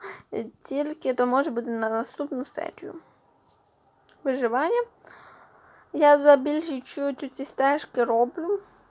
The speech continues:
Дощ, як завжди, на початку серії починається. Сюди можна зробити тут отаку стежку, щоб можна буде, е, підійти подивитися на попугая.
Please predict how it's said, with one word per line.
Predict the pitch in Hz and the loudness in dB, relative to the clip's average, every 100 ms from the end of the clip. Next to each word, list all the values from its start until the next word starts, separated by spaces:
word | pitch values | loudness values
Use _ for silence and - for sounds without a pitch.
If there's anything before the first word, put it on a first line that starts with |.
| _ _ _ _ _ _ - _ _ - - - - - | _ _ _ _ _ _ -20 _ _ -20 -20 -20 -20 -4
Дощ, | 247 330 330 - - 277 | 6 10 8 6 -4 4
як | 269 262 | 4 4
завжди, | 233 233 254 285 | 2 2 0 0
на | 277 | -2
початку | 247 240 254 - 220 | -2 0 -2 -2 -8
серії | 226 240 247 269 269 254 254 | -2 2 4 2 -4 -8 -10
починається. | - 208 - 233 233 277 302 294 - 277 269 311 - _ _ _ - - _ - - _ _ | -8 -12 -8 -2 0 2 2 -2 -4 -4 -4 -8 -14 _ _ _ -20 -20 _ -20 -20 _ _
Сюди | 269 254 | 2 4
можна | 269 262 269 302 254 247 240 | 4 2 2 2 4 6 4
зробити | 240 240 233 - | 4 4 4 -2
тут | 254 247 - | -6 -6 -4
отаку | 247 247 - 262 | -4 -4 -4 -6
стежку, | 262 277 302 - 277 | 2 2 2 -2 -2
щоб | - 254 240 247 - - - - - | 2 2 2 0 -2 -16 -20 -14 -6
можна | 262 247 | -2 0
буде, | 240 233 226 - | 4 4 2 0
е, | 254 240 233 | 4 4 2
підійти | - 233 247 277 | -10 -8 -2 0
подивитися | 254 233 233 233 | 0 2 2 2
на | 233 | -8
попугая. | - - 233 277 226 226 226 277 | -8 -4 -4 0 -2 -2 -4 -8